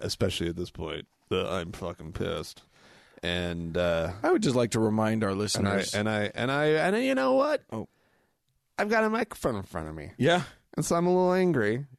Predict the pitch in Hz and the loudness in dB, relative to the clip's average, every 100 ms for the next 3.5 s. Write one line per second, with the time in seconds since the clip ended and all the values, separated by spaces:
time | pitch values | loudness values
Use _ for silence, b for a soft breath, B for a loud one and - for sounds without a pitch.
0 | _ _ 135 170 170 170 165 - 160 165 | _ _ 0 2 2 0 -2 0 0 2
1 | 160 - - - 117 135 143 151 151 147 | 2 0 -6 -2 2 4 6 4 2 0
2 | 151 127 87 - - 117 143 - _ _ | -2 -6 -10 -12 -4 0 0 -2 _ _
3 | _ - 117 143 | _ -4 -2 0